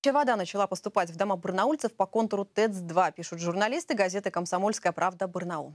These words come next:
Когда ремонт завершится полностью, а также о других заметных новостях от сибирской медиагруппы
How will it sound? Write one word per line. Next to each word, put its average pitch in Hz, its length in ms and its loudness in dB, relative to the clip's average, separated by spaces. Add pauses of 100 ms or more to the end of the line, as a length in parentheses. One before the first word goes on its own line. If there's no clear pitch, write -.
(120)
Когда 175 300 -2
ремонт 170 400 -4
завершится 175 440 -2
полностью, 311 480 0
а - 20 -2
также 196 300 0
о 175 40 -4
других 190 320 -2
заметных 185 440 -4
новостях 170 460 -2
от 160 180 -4
сибирской 233 420 -2
медиагруппы 208 580 0